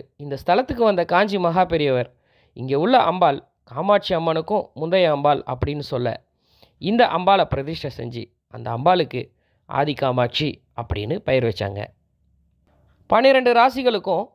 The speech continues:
ஒவ்வொரு ஜீவராசி அடையாளப்படுத்துவதுண்டு. உதாரணமா மேஷத்திற்கு ஆட்டுக்கடாயம், ரிஷபத்திற்கு காளை மாடம், மீனத்திற்கு மீனும், இது போல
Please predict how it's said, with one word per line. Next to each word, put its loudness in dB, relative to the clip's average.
ஒவ்வொரு -2
ஜீவராசி 0
அடையாளப்படுத்துவதுண்டு. 0
உதாரணமா 4
மேஷத்திற்கு -4
ஆட்டுக்கடாயம், 2
ரிஷபத்திற்கு 0
காளை 4
மாடம், 0
மீனத்திற்கு -2
மீனும், -2
இது -4
போல 4